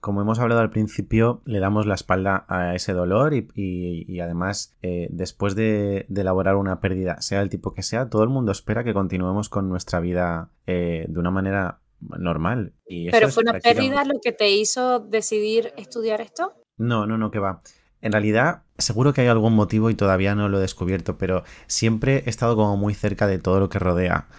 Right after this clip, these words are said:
Speaker 1: a la muerte. Siempre me ha traído el tema desde un punto de vista de, de interés filosófico y psicológico.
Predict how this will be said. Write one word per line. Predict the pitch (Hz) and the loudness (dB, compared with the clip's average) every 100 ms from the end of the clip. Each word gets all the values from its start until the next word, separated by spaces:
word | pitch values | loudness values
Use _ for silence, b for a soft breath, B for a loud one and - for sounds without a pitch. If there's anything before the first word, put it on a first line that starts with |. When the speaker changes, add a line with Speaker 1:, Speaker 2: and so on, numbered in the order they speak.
| b b | b b
Speaker 1:
a | - 90 | -4 0
la | 87 | 0
muerte. | 95 98 104 | 0 -2 -2
Siempre | 104 95 | -2 -2
me | 117 | 0
ha | 110 | 0
traído | 101 104 107 110 | 2 2 4 2
el | 98 | 2
tema | 107 110 127 b b b | 2 2 0 b b b
desde | 98 101 104 | -2 0 0
un | |
punto | 101 110 104 | 2 2 4
de | |
vista | 104 104 120 113 107 | 2 2 4 4 4
de, | 95 - 95 92 92 | 2 -2 -2 -2 -4
de | 95 | -2
interés | 92 85 92 92 101 - - | -2 0 0 2 2 0 -2
filosófico | 104 90 87 104 107 110 107 107 107 | -2 0 4 4 4 2 4 4 4
y | |
psicológico. | - 87 92 90 - 85 - | 2 -2 0 -2 -4 -6 -8